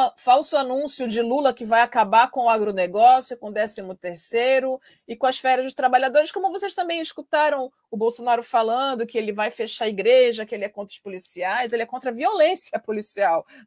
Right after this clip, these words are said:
não contra os policiais. Enfim, ahn,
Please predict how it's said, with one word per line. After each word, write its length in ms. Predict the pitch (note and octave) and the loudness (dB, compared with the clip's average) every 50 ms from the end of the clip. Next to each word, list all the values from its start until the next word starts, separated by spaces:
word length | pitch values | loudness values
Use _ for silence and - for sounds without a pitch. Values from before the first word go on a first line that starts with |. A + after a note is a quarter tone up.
| _ | _
não 180 | - F#3+ G#3 A3 | -4 -2 -2 -2
contra 220 | G#3 A3+ G#3 G#3+ | -2 -6 -8 -8
os 60 | A3 - | -10 -8
policiais. 720 | - B3 A#3+ A3+ A3 A3 - B3 A#3 G#3+ F#3 - - - _ _ _ _ _ _ _ _ _ _ _ - | -4 -4 -4 -4 -4 -2 0 2 2 2 2 0 -6 -16 _ _ _ _ _ _ _ _ _ _ _ -8
Enfim, 560 | - A#3+ B3+ B3 - A3+ G#3+ G3+ F3+ D#3 D3+ - _ _ _ _ _ _ - - | -6 -6 -6 -6 -6 -4 -4 -4 -6 -8 -12 -20 _ _ _ _ _ _ -8 -2
ahn, 880 | - G#3 G#3+ G#3+ G#3 G#3 G3+ G3 G3 F#3+ F#3+ F#3 F3+ F3 E3+ E3+ E3+ E3+ | 0 2 4 4 4 4 4 4 2 2 0 -2 -4 -6 -10 -12 -12 -14